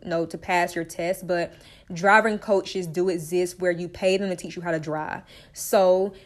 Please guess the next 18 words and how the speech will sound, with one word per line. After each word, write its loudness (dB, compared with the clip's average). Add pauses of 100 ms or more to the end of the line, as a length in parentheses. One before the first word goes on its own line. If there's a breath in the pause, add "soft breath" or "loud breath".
(200 loud breath)
just -6
a -4
little, 2
you -2
know, 2
for -6
your -2
information, -2
if -4
you -8
girls 4
wanna -4
learn -4
how -2
to -4
drive. 0
But 4
yes, 2